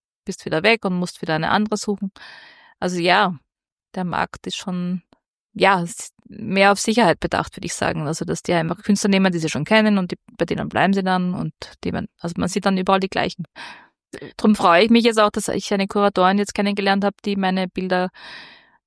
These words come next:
in eine größere Ausstellung reinnimmt. Ja, mit ziemlich bekannten Künstlern.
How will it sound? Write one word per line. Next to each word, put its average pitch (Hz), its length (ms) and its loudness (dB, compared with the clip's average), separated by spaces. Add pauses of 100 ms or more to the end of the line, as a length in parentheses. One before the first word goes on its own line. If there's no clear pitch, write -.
in 185 160 2
eine 180 340 0
größere 208 420 4
Ausstellung 240 300 2
reinnimmt. 226 480 4 (280)
Ja, 180 300 2 (120)
mit 208 280 0
ziemlich 202 300 0
bekannten 170 460 -4
Künstlern. 220 460 -2